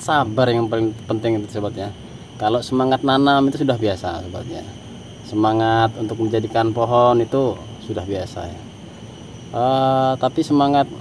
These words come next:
sabar tuh kadang-kadang masih kurang ya. Tapi saya nggak tahu ya, eh, sebenarnya teman-teman ini belum tahu atau memang nggak sabaran. Nah, hanya di situ ya,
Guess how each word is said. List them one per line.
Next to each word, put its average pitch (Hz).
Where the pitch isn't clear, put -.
sabar 117
tuh 135
kadang-kadang 113
masih 107
kurang 104
ya. 90
Tapi 117
saya 127
nggak 113
tahu 120
ya, 98
eh, 110
sebenarnya 127
teman-teman 123
ini 139
belum 120
tahu 113
atau 117
memang 120
nggak 101
sabaran. 104
Nah, 92
hanya 110
di 117
situ 113
ya, 101